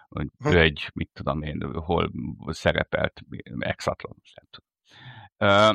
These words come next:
Speaker 1: aztán ez egy, két hónap múlva felzárkóztam, és elkezdtem tudni bulvárról, és, és már tudtam, hogy kikről van szó.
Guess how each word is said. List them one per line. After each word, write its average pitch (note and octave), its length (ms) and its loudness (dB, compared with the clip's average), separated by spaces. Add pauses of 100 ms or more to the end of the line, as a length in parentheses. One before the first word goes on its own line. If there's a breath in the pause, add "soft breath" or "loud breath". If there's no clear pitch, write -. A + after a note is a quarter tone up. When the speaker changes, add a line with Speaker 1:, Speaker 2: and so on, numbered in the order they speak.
(100)
Speaker 1:
aztán F3 360 6
ez F3+ 160 8
egy, F3 280 4 (440)
két - 260 4
hónap G#2+ 300 4
múlva A2 300 4
felzárkóztam, F2 920 2
és - 120 -4
elkezdtem D#2+ 520 0
tudni D#2+ 280 -8
bulvárról, E2 1000 -4
és, F2 160 -2
és - 180 -6
már E2+ 160 0
tudtam, E2 340 -6
hogy D2+ 100 -8
kikről - 320 -12
van C#2 180 -8
szó. C#3+ 320 0